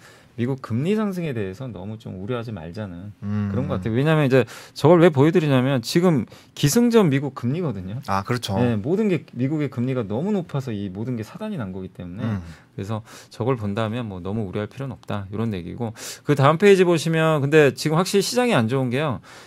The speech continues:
Speaker 1: 미국의 에스앤피 오백 기업의 어닝 서프라이즈 비율인데 칠십팔 점 칠이면 굉장히 높잖아요.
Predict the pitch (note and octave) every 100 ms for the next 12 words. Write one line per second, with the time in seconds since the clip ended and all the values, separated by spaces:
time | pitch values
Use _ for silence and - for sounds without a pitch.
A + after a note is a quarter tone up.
0 | - - C3 E3+ E3+ E3+ E3 C#3 A#2 E3+
1 | E3 D3+ A#2+ C3 C3+ C3 B2 A#2 G#2 F#2+
2 | D3 D#3 D3+ C#3 C3+ B2 A2 - A#2 A#2
3 | G2 G2 - G#3+ - G3 F3+ C#3+ - E3
4 | D#3 A#2+ G#2 A#2 G2 E2+ - D3+ G2 G2+
5 | A2